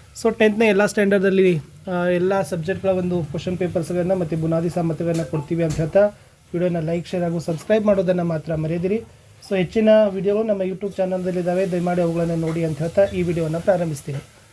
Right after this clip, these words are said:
So ಮೊದಲಿಗೆ ಕಲಿಕಾ ಫಲಗಳಂದ್ರೂ ಒಂದೇ, ಬುನಾದಿ ಸಾಮರ್ಥ್ಯಗಳಂದ್ರೂ ಒಂದೇ. So ಫಸ್ಟ್ ಇತ್ತು ಕನ್ನಡ ವರ್ಣಮಾಲೆಯಲ್ಲಿನ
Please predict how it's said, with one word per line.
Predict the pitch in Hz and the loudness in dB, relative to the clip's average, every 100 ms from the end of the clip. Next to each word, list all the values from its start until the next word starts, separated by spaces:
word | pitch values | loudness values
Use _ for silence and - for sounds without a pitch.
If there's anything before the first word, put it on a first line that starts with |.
| - - - | -20 -14 -4
So | 202 | 0
ಮೊದಲಿಗೆ | 214 240 | 2 2
ಕಲಿಕಾ | 233 202 185 208 | 2 0 2 2
ಫಲಗಳಂದ್ರೂ | - 196 196 190 180 175 | 2 2 2 2 0 -2
ಒಂದೇ, | 175 190 | -2 -2
ಬುನಾದಿ | 185 175 180 | -2 -2 -2
ಸಾಮರ್ಥ್ಯಗಳಂದ್ರೂ | 180 170 165 156 165 160 156 | -2 -2 -4 -4 -4 -2 -2
ಒಂದೇ. | 147 156 | -2 -2
So | 240 - - | -2 -4 -6
ಫಸ್ಟ್ | 175 185 180 | 0 0 0
ಇತ್ತು | 180 233 277 - - - _ - | 0 0 0 -6 -20 -20 _ -2
ಕನ್ನಡ | 240 247 | 2 6
ವರ್ಣಮಾಲೆಯಲ್ಲಿನ | 269 240 226 233 226 220 220 214 | 6 4 2 2 2 4 2 2